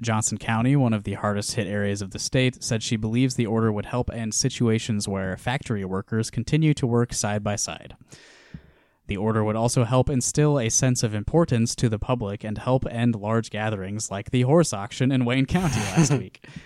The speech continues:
Speaker 1: where hundreds gathered, Masher said. Uh, yeah, so Masher is in agreement with you, Evan, that, uh, not doing a shelter in place is just giving regular old folks just an excuse to ignore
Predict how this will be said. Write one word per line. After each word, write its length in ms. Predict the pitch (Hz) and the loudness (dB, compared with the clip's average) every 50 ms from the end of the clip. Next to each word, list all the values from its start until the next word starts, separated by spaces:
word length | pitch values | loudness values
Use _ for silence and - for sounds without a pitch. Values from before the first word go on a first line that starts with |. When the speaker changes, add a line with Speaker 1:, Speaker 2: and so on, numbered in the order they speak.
| - - _ | -18 -14 _
Speaker 1:
where 180 | - 107 110 110 | -2 -2 0 0
hundreds 520 | 110 143 156 160 151 139 139 135 127 - | 2 4 4 4 4 4 2 0 0 -4
gathered, 460 | - - 95 85 87 85 82 78 95 - - - | -8 -10 -10 -10 -10 -10 -10 -10 -10 -10 -12 -10
Masher 340 | 92 90 90 - - 87 - | -10 -10 -10 -8 -8 -8 -8
said. 300 | - - 92 90 87 - - _ _ _ _ - - - - - _ _ _ | -6 -6 -8 -8 -8 -10 -12 _ _ _ _ -20 -20 -20 -20 -20 _ _ _
Uh, 260 | - 95 95 98 101 101 | -6 -4 -4 -4 -2 -2
yeah, 200 | 120 147 151 127 | 0 0 0 0
so 180 | - - 120 | 0 -2 -2
Masher 380 | 110 110 117 139 147 - 131 120 | 0 0 0 0 0 0 -2 -2
is 100 | 113 107 | -2 -2
in 140 | 113 107 101 | -2 -2 -2
agreement 340 | 101 - 104 104 101 101 | -4 -4 -4 -4 -4 -6
with 180 | 90 95 98 - | -6 -8 -8 -8
you, 200 | 101 98 101 101 | -8 -8 -8 -6
Evan, 480 | 92 - - 104 104 117 139 151 143 131 | -6 -6 -6 -4 0 2 2 2 2 -2
that, 260 | 104 95 92 90 - - - _ _ _ _ _ - - - _ - - _ - - _ _ _ | -4 -6 -6 -10 -12 -16 -20 _ _ _ _ _ -20 -20 -20 _ -20 -20 _ -20 -20 _ _ _
uh, 160 | - 95 92 95 | -8 -6 -6 -6
not 300 | 95 104 113 131 - 123 | -4 -2 -2 -2 -2 -4
doing 220 | 120 110 107 101 | -4 -4 -4 -4
a 40 | 98 | -6
shelter 340 | - - 104 101 - - 104 | -6 -6 -8 -8 -6 -6 -8
in 100 | 95 - | -8 -8
place 320 | - 98 98 98 - - | -8 -8 -6 -6 -8 -8
is 100 | 101 - | -10 -10
just 260 | - - 98 - - | -10 -10 -10 -10 -8
giving 480 | - 101 98 98 98 95 95 95 95 - - _ - - - _ _ _ _ _ _ - _ _ | -10 -10 -10 -10 -10 -10 -10 -12 -16 -18 -20 _ -20 -20 -20 _ _ _ _ _ _ -20 _ _
regular 500 | 120 113 120 120 113 123 123 120 120 117 | -2 0 0 0 0 0 0 2 2 4
old 240 | 113 110 110 110 - | 4 4 2 2 0
folks 500 | - - 123 123 123 - - - - - | 0 2 2 2 2 0 -2 -4 -4 -6
just 240 | - - 107 - - | -8 -8 -6 -6 -6
an 60 | 113 | -6
excuse 440 | 107 98 - - - 117 117 - - | -8 -10 -12 -6 -2 -2 -2 -2 -4
to 200 | - - 110 107 | -6 -4 -4 -4
ignore 680 | 107 104 104 - 101 104 110 113 120 120 117 120 117 | -6 -6 -8 -8 -6 -2 0 2 2 4 2 2 0